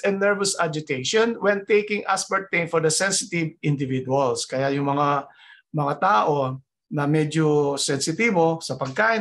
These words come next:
o sa inumin, ah, ito daw po ay meron din pong epekto na sakit sa ulo, maging sa ating mga nervous system. So aspartame in soft drink. Kaya pag nakita nating zero, it's either na sorbitol or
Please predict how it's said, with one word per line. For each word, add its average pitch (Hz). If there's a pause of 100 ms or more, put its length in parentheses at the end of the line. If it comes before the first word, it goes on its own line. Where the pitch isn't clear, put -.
o 160
sa 143
inumin, 185 (240)
ah, 170
ito 175
daw 175
po 147
ay 226 (200)
meron 170
din 156
pong 147
epekto 147
na 135
sakit -
sa -
ulo, 202
maging 127
sa 131
ating 131
mga 127
nervous 135
system. 151 (320)
So -
aspartame 226
in 185
soft 185
drink. 160
Kaya 156
pag 170
nakita 170
nating 170
zero, 214 (160)
it's 165
either 180
na 156
sorbitol 185
or 147